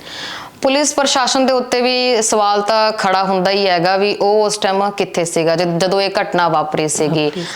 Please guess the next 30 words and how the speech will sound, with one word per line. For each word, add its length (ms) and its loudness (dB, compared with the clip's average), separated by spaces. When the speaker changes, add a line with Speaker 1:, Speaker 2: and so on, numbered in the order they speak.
Speaker 1:
ਹਾਲਾਂਕਿ 280 0
ਉੱਥੇ 320 0
ਪੁਲਿਸ 340 0
ਐਕਸ਼ਨ 460 0
ਲੈ 220 0
ਰਹੀ 180 0
ਹੈ, 260 0
ਨਹੀਂ 280 0
ਲੈ 180 0
ਰਹੀ, 140 0
ਇਸ 280 -4
ਬਾਰੇ 140 0
ਤਾਂ 160 0
ਕੋਈ 120 0
ਜਾਣਕਾਰੀ 400 0
ਸਾਂਝੀ 340 -2
ਨਹੀਂ 160 0
ਕੀਤੀ 360 -4
ਗਈ, 200 -2
ਪਰ 200 0
ਪੁਲਿਸ 260 0
ਪ੍ਰਸ਼ਾਸਨ 500 0
ਦੇ 80 0
ਨਾਲ 280 0
ਉੱਧਰ 280 0
ਦੀ 260 2
ਸਰਕਾਰ 480 0
ਦੇ 140 0
ਉੱਤੇ 260 -2
ਵੀ, 140 0